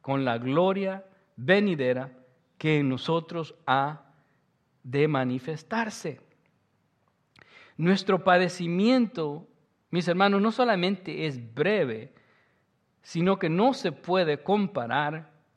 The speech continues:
con la gloria venidera.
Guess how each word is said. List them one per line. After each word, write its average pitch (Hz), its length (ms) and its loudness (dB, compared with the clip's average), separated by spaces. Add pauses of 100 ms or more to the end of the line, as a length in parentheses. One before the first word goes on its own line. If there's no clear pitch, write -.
(300)
con 180 280 0
la 156 120 -2
gloria 131 640 -2
venidera. 147 880 -2